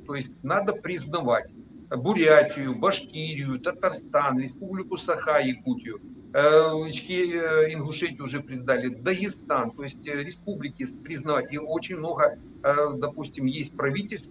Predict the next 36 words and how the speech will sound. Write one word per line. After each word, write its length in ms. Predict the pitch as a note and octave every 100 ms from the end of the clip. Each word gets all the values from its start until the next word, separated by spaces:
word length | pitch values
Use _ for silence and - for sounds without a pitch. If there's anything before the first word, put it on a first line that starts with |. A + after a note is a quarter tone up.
| -
в 160 | A#2
изгнании, 520 | F3 B2+ C#3 A#2+ A2 B3
их 100 | D#3
надо 240 | D#3 C#3+
признавать. 880 | - F3 F3+ A2+ C#3 B2 G#2+ G#2+ - - - -
Признавать 500 | C#3 C3+ D#3 G#3 -
правительство 540 | D#3 E3+ F#3 C#3+ -
в 160 | C3+ A#2
изгнании 400 | - C3 A#2 A2
как 260 | A2 - C3
реальное 560 | B2 B2+ F3 D#3 B2
правительство 720 | A2+ B2+ B2+ B2 A2+ - A2 - C#3 -
республики, 680 | D3 D3 D3 C3+ A#2 A#2
которое 400 | A#2 B2+ C#3 B2
борется 500 | B2 D#3 D3+ - -
за 100 | -
свою 300 | A#2+ C3+ D#3+
независимость. 840 | A#2+ C#3 C#3 D3 B2+ - B2+ B2+ -
Верховная 440 | C3+ E3+ F#3 C#3+
Рада 240 | C#3+ E3 B2+
это 160 | B2+
может 300 | C3 B2 A#2+
сделать. 320 | - E3+ G3+ - - -
Уже 380 | D3 C3+ F3+ F#3
это 160 | - D#3
было, 680 | C3+ F3 D#3+ D3+ D3 C#3 B2
э, 100 | -
сделано 400 | D#3 F3+ D3+ C#3+
по 220 | C#3+ D3
ингушам, 500 | C3+ C#3+ - D3 - - - - - C#3+
по 120 | D3+
Ингушетии. 640 | D#3 D#3 - D#3+ A#2 G#2
То 80 | C3
есть, 160 | B2 -
кстати, 320 | - D#3 D3
вот, 200 | C3+